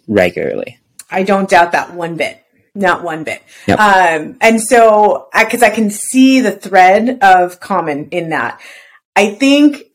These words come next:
Speaker 2: what is so cool is that when you, for example, you're, you're,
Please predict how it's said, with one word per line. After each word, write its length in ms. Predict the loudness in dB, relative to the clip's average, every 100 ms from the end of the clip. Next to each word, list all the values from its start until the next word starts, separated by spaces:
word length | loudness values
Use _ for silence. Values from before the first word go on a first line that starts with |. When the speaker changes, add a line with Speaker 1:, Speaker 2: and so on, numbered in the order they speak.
| _ _
Speaker 2:
what 320 | -4 0 2
is 180 | 2 2
so 180 | 2 2
cool 460 | 0 -2 2 2 0
is 160 | -2
that 340 | 0 0 0 -4
when 440 | -2 2 6 4
you, 720 | 4 -2 0 0 0 -2 -8 _ _ _ _ _
for 80 | 0
example, 500 | 2 4 0 2 0 2
you're, 280 | 0 0 -2
you're, 300 | -2 -2